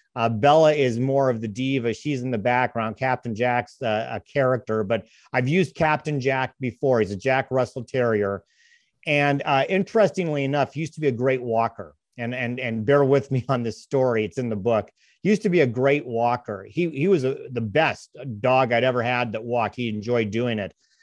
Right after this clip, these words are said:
Somewhere over the course of the last year, and he's, he's pushing fourteen and a half now. Somewhere over the course of the last year, for whatever reason,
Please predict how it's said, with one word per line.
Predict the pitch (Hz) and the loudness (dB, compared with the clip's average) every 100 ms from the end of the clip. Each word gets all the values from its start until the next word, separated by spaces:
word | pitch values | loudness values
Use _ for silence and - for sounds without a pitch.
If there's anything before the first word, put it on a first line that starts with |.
| _ - | _ -2
Somewhere | 208 233 240 185 | 4 6 6 6
over | 175 156 | 6 4
the | |
course | 143 - 151 147 | 0 2 2 2
of | 147 | -4
the | 131 | -2
last | 131 131 - | 0 -2 -4
year, | 135 131 | -2 -2
and | 117 | -2
he's, | 139 143 | -6 -8
he's | - 139 147 | -6 -6 -6
pushing | _ 160 139 139 | _ -2 -2 -4
fourteen | 113 139 135 - 139 | -4 -2 -2 -2 -4
and | 117 | -4
a | 107 | -4
half | 120 123 - | -4 -4 -4
now. | 117 101 98 101 _ _ _ | -6 -4 -4 -6 _ _ _
Somewhere | - 214 214 | 0 4 6
over | 175 | 6
the | 147 | 4
course | 139 160 151 143 | 2 2 2 0
of | |
the | 127 | -2
last | 123 127 123 - | 0 0 -2 -6
year, | 135 139 | -4 -2
for | - 131 | -2 0
whatever | 147 185 156 | 0 0 0
reason, | 135 143 135 120 113 107 | 0 -2 -2 -6 -8 -10